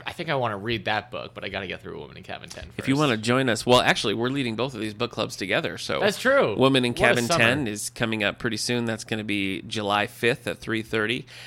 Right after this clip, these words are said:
Speaker 2: Uh, Me, Earl, and the Dying Girls, our Y A for Adults book club. That's gonna be at six o'clock on Monday, uh, July twenty-fourth. So join us for both of those. Eric and I will be there together as a team.
Speaker 1: Yeah.
Speaker 2: All right, so Women in Cabin ten, and you're okay about it.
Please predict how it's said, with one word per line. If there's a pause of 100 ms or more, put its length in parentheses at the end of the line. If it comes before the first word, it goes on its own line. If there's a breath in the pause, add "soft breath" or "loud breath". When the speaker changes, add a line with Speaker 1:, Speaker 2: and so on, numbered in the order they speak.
(160 loud breath)
Speaker 2:
Uh,
Me,
Earl,
and
the
Dying
Girls,
our
Y
A
for
Adults
book
club.
That's
gonna
be
at
six
o'clock (320 loud breath)
on
Monday, (220)
uh,
July
twenty-fourth.
So
join
us
for
both
of
those. (400 loud breath)
Eric
and
I
will
be
there
together
as
a
team. (880)
Speaker 1:
Yeah.
Speaker 2:
All
right,
so
Women
in
Cabin
ten,
and
you're
okay
about
it.